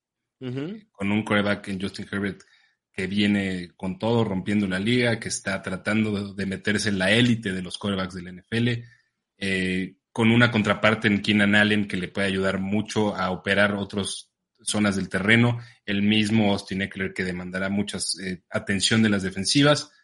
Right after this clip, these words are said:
Speaker 2: El tema es que tiene que haber una, un, un touchdown ratio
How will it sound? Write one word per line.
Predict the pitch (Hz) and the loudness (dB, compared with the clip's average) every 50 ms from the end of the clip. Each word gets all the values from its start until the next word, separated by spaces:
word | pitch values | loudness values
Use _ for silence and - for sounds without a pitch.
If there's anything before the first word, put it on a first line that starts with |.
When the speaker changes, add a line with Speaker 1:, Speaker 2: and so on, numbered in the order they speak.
| _ _ _ _ _ _ _ _ _ _ _ _ _ _ _ _ _ _ _ _ _ _ _ _ | _ _ _ _ _ _ _ _ _ _ _ _ _ _ _ _ _ _ _ _ _ _ _ _
Speaker 2:
El | - 104 104 98 - - | -4 -4 -4 -4 -2 2
tema | 156 175 202 202 196 185 | 4 4 6 6 6 6
es | 170 165 - | 4 2 2
que | - 127 110 | 2 2 0
tiene | 117 - - 117 117 117 120 123 120 120 | 2 2 2 4 4 4 4 2 2 0
que | - 107 98 98 95 92 95 92 87 | 2 2 2 4 2 2 0 -2 -2
haber | 92 98 104 104 110 110 | -2 0 0 2 2 2
una, | 110 110 110 110 110 107 107 107 104 104 101 101 98 98 95 98 92 - _ _ _ _ _ _ _ _ _ _ _ _ _ _ _ _ _ _ _ _ _ _ _ _ _ _ _ _ _ _ _ _ | 2 2 2 2 0 0 2 0 0 2 0 0 0 -2 -4 -6 -8 -10 _ _ _ _ _ _ _ _ _ _ _ _ _ _ _ _ _ _ _ _ _ _ _ _ _ _ _ _ _ _ _ _
un, | - 139 143 147 147 143 147 139 - - - _ _ | 0 2 4 4 6 4 4 2 0 -4 -12 _ _
un | - 135 123 - | 0 0 2 4
touchdown | 131 127 127 - 113 120 120 120 123 120 107 107 | 2 2 2 4 4 6 6 6 6 4 4 4
ratio | 113 120 117 117 - 127 120 120 | 4 4 2 2 0 0 0 0